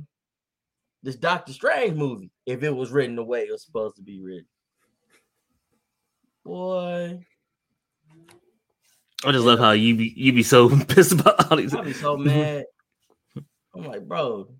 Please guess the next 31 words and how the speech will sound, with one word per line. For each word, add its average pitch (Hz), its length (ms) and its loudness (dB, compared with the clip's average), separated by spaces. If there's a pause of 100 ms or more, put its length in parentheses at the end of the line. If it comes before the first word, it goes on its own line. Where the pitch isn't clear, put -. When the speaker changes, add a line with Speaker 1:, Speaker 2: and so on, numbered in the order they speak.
(160)
Speaker 1:
this 175 180 -12
would 147 80 -6
have 113 80 -8
been 117 160 -8
better 147 220 -2
if 113 80 -16
you 113 60 -16
did 120 160 -6
it 107 60 -16
the 110 60 -16
way 120 160 -4
it's 110 120 -6
supposed 107 200 -10
to 98 60 -20
be 98 120 -16
done." 120 260 -8 (2500)
But 117 180 -6
nah, 110 340 -10
the 87 160 -14
one 147 280 -8
thing 139 240 -4
I 123 80 -4
keep, 123 400 -16
I 110 160 -8
can't, 123 480 -12
uh, 107 460 -8
like 104 200 -12
I 104 40 -14
said, 107 280 -10 (180)
no 104 200 -10
spoilers. 104 640 -10